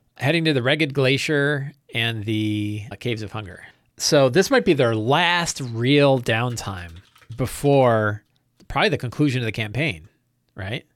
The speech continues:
But I think this is gonna take, this is gonna take, like, the ma-, the majority of the,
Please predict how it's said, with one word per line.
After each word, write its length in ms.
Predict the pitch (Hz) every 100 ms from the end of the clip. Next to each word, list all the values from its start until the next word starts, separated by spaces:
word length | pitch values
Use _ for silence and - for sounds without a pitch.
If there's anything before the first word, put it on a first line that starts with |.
| _ _ _ _ -
But 180 | 135 151
I 80 | 160
think 140 | 170
this 140 | 151 156
is 80 | 131
gonna 180 | 123
take, 400 | 110 131 107 - -
this 140 | 127
is 80 | 123
gonna 160 | 117 104
take, 240 | 107 98 _ _ _
like, 280 | 117 101 -
the 180 | 110 107
ma-, 140 | 107
the 120 | 104 104
majority 600 | 104 98 117 107 104 95
of 140 | 92
the, 320 | 98 90 90